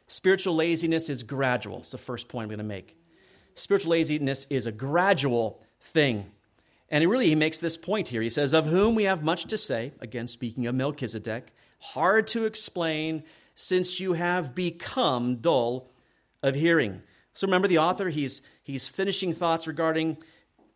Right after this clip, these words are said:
all, all that he wants to teach them regarding Melchizedek. He says, "Yeah, I have much to say,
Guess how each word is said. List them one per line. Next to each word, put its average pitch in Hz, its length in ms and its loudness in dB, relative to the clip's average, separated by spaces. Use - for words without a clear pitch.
all, 165 160 0
all 170 180 6
that 180 100 4
he 156 80 6
wants 160 300 2
to 165 60 -4
teach 156 300 -4
them 156 160 -4
regarding 147 420 -2
Melchizedek. 160 880 -2
He 143 100 -8
says, 135 280 -2
"Yeah, 131 140 -6
I - 20 -4
have 147 180 -10
much 208 340 0
to 185 100 -4
say, 185 420 0